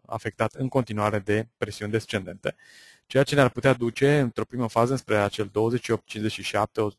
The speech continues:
unu douăzeci și opt cincizeci și cinci, dacă ne gândim la, uh, la ținta, uh, triunghiului, sau chiar și mai jos, douăzeci și opt douăzeci și șase. Uh,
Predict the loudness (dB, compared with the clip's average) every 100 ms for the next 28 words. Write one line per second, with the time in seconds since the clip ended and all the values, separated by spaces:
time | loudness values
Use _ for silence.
0 | _ -14 -10 -6 -2 -2 -2 -6 -6 -4
1 | -4 -4 -6 -8 -6 -4 -4 -4 -8 -8
2 | -2 0 0 _ _ _ _ _ -10 -4
3 | -2 0 0 -4 -8 -18 _ _ -8 -4
4 | -4 -4 -8 -12 -20 _ _ _ _ -8
5 | -2 0 0 -2 -8 _ -16 -14 -14 -16
6 | -10 -8 -6 -2 -2 -2 _ _ _ _
7 | _ _ _ _ _ _ _ -16 -8 -2
8 | 0 4 4 4 4 4 2 0 -4 -20
9 | -20 -14 4 6 8 8 6 8 6 6
10 | 0 4 4 4 -2 -14 _ -20 -18 -18
11 | -10 0 2 2 0